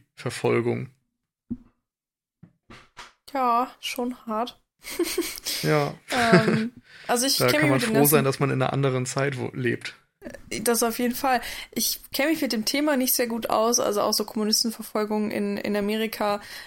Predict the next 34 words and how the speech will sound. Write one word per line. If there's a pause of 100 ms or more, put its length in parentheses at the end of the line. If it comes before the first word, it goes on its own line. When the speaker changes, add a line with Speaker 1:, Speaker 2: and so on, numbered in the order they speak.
(140)
Speaker 2:
ähm,
bin
ich
nicht
wirklich
bewandert,
aber
ich
hab
zum
Beispiel
auch, (1080)
äh,
in
dem
Buch
die
Autobiografie
von
Charles,
äh,
Charlie
Chaplin, (600)
äh,
geht
es
dann
eben
auch
logischerweise
eine
Zeit
lang
darum,